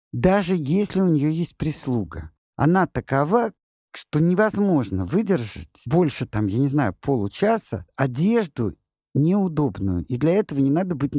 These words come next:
феминисткой. В общем-то, наверное, если вы не хотите одеть с точки зрения Шанель идеально сидящее платье,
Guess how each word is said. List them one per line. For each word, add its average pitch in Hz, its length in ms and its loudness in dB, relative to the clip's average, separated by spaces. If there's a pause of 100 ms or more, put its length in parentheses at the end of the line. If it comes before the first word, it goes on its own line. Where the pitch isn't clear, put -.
(160)
феминисткой. 147 840 -2 (340)
В 127 240 -2
общем-то, 147 460 -2
наверное, 104 800 0
если 143 720 -2
вы 131 500 0 (120)
не 151 180 0
хотите 147 760 -4
одеть 131 420 0
с - 420 -20
точки - 360 -4
зрения 104 640 0
Шанель 143 520 0
идеально 127 540 0
сидящее 107 640 -4
платье, 143 600 -2